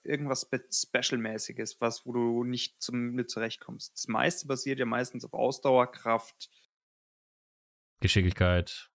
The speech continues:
Speaker 1: Geschwindigkeit, bla, Geschicklichkeit, schieß mich tot, was weiß ich.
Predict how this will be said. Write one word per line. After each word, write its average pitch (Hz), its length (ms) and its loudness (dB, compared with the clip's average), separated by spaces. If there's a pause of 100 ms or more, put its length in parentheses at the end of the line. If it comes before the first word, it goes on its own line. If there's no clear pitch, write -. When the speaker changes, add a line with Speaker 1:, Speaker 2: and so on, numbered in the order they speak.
Speaker 1:
Geschwindigkeit, 101 720 -4
bla, 98 240 -4
Geschicklichkeit, 107 720 0
schieß - 160 -6
mich 101 120 -12
tot, - 300 -8 (260)
was 110 140 -2
weiß 107 120 -2
ich. - 200 -10